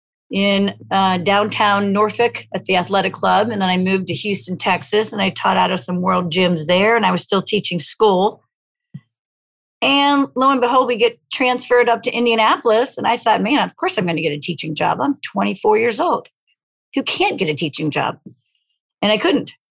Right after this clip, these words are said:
The enrollment was down and I couldn't find one, but I was still teaching a lot of aerobics classes per se. Um, that's what we called it then, with the leg warmers and the thongs and all that good stuff.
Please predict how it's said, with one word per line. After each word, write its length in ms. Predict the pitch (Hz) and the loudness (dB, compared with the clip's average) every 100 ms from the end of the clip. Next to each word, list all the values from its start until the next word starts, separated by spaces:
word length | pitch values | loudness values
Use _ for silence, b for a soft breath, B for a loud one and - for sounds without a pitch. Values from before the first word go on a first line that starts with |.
| - | -14
The 340 | 202 185 180 - | -6 -4 -4 0
enrollment 400 | 196 202 226 226 | 2 4 2 0
was 140 | 208 | 0
down 380 | 202 202 214 247 | 2 4 4 2
and 140 | 202 | -2
I 60 | 175 | -4
couldn't 340 | - 202 196 - | -2 -2 -4 -2
find 360 | 226 220 185 | 2 2 2
one, 220 | 165 185 | 0 0
but 100 | 190 | 0
I 60 | 185 | 0
was 100 | 185 | -2
still 200 | - 202 | 0 0
teaching 540 | - 226 - 185 180 _ _ _ _ _ _ 196 | 0 -4 -2 -2 -4 _ _ _ _ _ _ 0
a 80 | |
lot 520 | 202 196 226 233 226 214 | 2 4 6 6 4 0
of 80 | 196 | -2
aerobics 640 | 175 208 233 196 170 - | 0 2 2 0 -2 -6
classes 560 | - 180 147 - 160 160 | -4 -2 -2 -6 -8 -8
per 160 | - 160 | -6 -4
se. 400 | 185 170 190 - b b b b b b - | 0 0 -2 -10 b b b b b b 0
Um, 560 | 202 196 190 185 185 - _ _ _ | 2 4 4 2 -2 -8 _ _ _
that's 180 | 170 - | -10 -4
what 80 | 208 | -4
we 80 | |
called 240 | 220 254 269 | 0 0 2
it 120 | - | 2
then, 400 | 320 269 240 233 | 2 2 0 -4
with 120 | 220 | -4
the 60 | 233 | 0
leg 260 | 247 247 | 2 2
warmers 380 | 208 196 196 196 | 2 0 0 -2
and 120 | 214 | -4
the 40 | 208 | -4
thongs 580 | 226 226 196 185 190 185 | 2 2 4 2 0 -2
and 140 | 185 | -2
all 180 | 185 196 | 0 0
that 160 | 208 | -2
good 140 | - 151 | -6 -8
stuff. 320 | - 170 | -4 -4